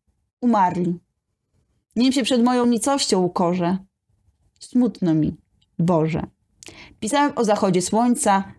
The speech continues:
na morzu przed Aleksandrią. I teraz chciałabym, mm, posłuchać was, jak wy czytacie ten wiersz, jakie elementy tutaj zauważacie, czy jest coś niezwykłego, dlaczego jest to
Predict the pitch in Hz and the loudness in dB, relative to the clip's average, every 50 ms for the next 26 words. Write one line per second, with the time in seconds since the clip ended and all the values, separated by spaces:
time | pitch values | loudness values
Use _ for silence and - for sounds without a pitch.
0 | _ - 196 208 233 240 220 202 190 185 185 185 180 180 185 185 - - - - | _ -2 -2 0 2 2 2 2 2 2 0 0 0 -2 -2 -4 -8 -16 -20 -20
1 | - - - - - - - - 190 196 - - - 180 185 175 170 - - - | -20 -20 -20 -20 -10 -4 0 0 0 0 -2 -4 -2 -2 0 0 0 0 0 0
2 | 175 156 156 156 - - 139 - - - - - - - _ - - - - - | 0 2 0 0 -2 -2 -4 -2 -2 -4 -4 -6 -8 -14 _ -20 -20 -20 -20 -20
3 | - - - _ _ - - - - - - - - - - - - - - - | -20 -20 -20 _ _ -20 -14 -10 -6 -4 -4 -4 -6 -6 -10 -12 -12 -10 -10 -10
4 | - - - - - - _ - 254 269 240 254 - 339 381 - - - - 359 | -12 -12 -14 -18 -20 -10 _ -2 0 0 0 0 0 0 0 0 -2 -4 -2 0
5 | 330 339 269 277 330 330 311 - - - - 262 277 285 294 285 269 240 269 - | 2 2 2 2 0 0 0 -2 -6 -8 -4 -2 0 0 0 0 -2 -2 -4 -4
6 | - - - 392 381 392 - 320 302 466 453 381 254 247 - - 247 240 240 226 | -2 0 2 2 2 0 -2 -2 0 2 2 2 2 0 -2 -4 -2 0 0 0
7 | 226 226 220 240 254 220 233 320 302 269 233 - - - - - 196 196 - - | 0 0 -2 -2 -2 0 0 2 2 2 0 0 -4 -4 -2 -2 -2 0 0 0
8 | 190 180 190 196 - - - - - - - 226 214 220 208 185 208 202 196 202 | 0 0 0 -2 -6 -12 -14 -16 -16 -8 -4 -2 0 0 0 2 2 2 2 2
9 | 214 220 - - - - - - - - - 220 226 233 226 247 - - 226 226 | 0 0 -2 -4 -6 -6 -8 -14 -16 -4 0 0 0 2 0 0 0 2 2 2
10 | 220 220 226 226 247 247 202 - - - 233 220 208 208 202 202 185 190 196 190 | 2 2 0 0 0 -2 -4 -4 -2 0 0 2 2 2 2 2 0 0 0 2
11 | 196 190 214 214 - - 226 220 220 214 - - - - - - - - 247 240 | 2 0 0 0 0 0 0 2 0 0 -4 -8 -16 -18 -18 -12 -4 0 0 2
12 | 233 233 - - 226 220 220 - 233 220 208 196 196 196 202 - 190 196 202 220 | 2 0 0 0 0 0 2 2 2 2 2 2 0 -2 -2 -2 -2 0 0 0
13 | 220 214 226 220 220 220 - - - - - 202 208 - 254 196 240 240 233 226 | 0 0 0 2 0 0 -4 -8 -14 -8 -4 -4 -2 -2 -2 0 0 0 0 0
14 | 214 208 208 - - 226 202 202 208 208 - | 0 0 -2 -2 0 0 2 2 0 -2 -6